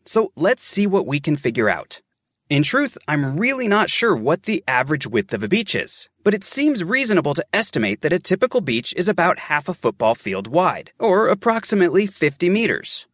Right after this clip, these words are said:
As for the average depth, it seems reasonable that a typical beach is something like half as deep as it is wide, since deeper than that doesn't really seem like beach anymore, which is about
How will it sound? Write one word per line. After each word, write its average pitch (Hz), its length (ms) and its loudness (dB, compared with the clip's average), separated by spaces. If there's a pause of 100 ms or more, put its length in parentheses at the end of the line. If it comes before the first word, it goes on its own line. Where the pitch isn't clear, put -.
(160)
As 139 180 2
for 139 140 -2
the 131 160 2
average 98 360 -2
depth, 175 540 -2
it 165 140 0
seems 139 340 0
reasonable 113 540 0
that 208 120 -2
a 208 100 2
typical 233 420 0
beach 143 280 -2
is 185 160 0
something 185 400 0
like 160 260 0
half 147 300 -4
as 139 160 -2
deep 139 240 -4
as 131 180 0
it 127 80 -2
is 127 180 0
wide, 156 540 0
since 135 280 0
deeper 113 380 -4
than 110 160 0
that 117 240 0
doesn't 123 260 0
really 113 240 0
seem 120 340 0
like 98 320 -2 (120)
beach - 280 0
anymore, 90 600 -4 (140)
which 151 340 -2
is 139 160 2
about 139 340 0